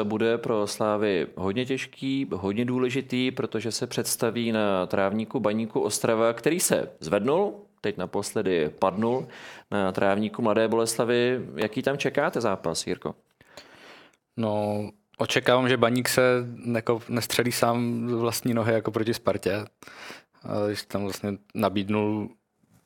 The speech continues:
Speaker 2: góly, vlastně na Spartě tam jako, tam se ani na to Sparta moc nenadřela na ty první dva, pak už tam jenom přišla pojistka. A jak jsi říkal, Baník se zvednul, vyhrál na,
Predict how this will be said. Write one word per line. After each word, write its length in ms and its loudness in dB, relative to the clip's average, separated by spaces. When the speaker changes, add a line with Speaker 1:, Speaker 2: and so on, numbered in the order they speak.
Speaker 2:
góly, 460 0
vlastně 340 -2
na 80 -4
Spartě 340 -4
tam 320 -2
jako, 380 -2
tam 160 -4
se 120 -2
ani 160 0
na 100 2
to 100 -2
Sparta 320 0
moc 120 0
nenadřela 380 2
na 80 2
ty 120 0
první 300 0
dva, 140 2
pak 160 -2
už 80 -8
tam 120 -2
jenom 140 0
přišla 260 0
pojistka. 540 0
A 60 4
jak 80 0
jsi 80 2
říkal, 200 4
Baník 200 2
se 100 4
zvednul, 300 2
vyhrál 220 4
na, 100 2